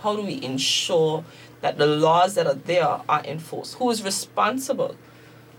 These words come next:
for enforcing these bits of the legislation once passed?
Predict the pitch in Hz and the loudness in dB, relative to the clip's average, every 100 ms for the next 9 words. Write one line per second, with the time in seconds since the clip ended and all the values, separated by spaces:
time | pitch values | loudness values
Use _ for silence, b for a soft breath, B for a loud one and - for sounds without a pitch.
0 | - 180 - 165 160 - 185 170 165 175 | -2 -2 0 -2 -2 -4 0 0 0 0
1 | 165 160 165 - - 170 160 180 185 180 | 0 0 -4 -10 -14 -10 -6 -6 -6 -8
2 | - 160 - 156 139 - - - - - | -10 -12 -2 -2 -2 -6 -10 -12 -16 -2
3 | 160 160 147 143 139 - - - - - | -2 0 -2 -2 -2 -4 -12 -12 -12 -12
4 | 85 - - - - - - | -10 -12 -12 -16 -16 -18 -20